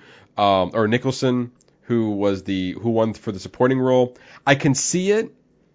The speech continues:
but I felt like the award could have given to somebody else. It's just my personal opinion. But regardless of all the award stuff, the show was great.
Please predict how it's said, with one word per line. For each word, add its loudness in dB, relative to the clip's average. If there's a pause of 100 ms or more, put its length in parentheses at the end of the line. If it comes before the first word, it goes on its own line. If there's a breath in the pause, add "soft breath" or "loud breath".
(180 soft breath)
but 6
I 8
felt 6
like 6
the 4
award 4
could -4
have -2
given -2
to -2
somebody -4
else. -2
It's -14
just -16
my -4
personal -4
opinion. -6
But -4
regardless 0
of -2
all 2
the -4
award -6
stuff, -10 (960 soft breath)
the -2
show 4
was 2
great. -10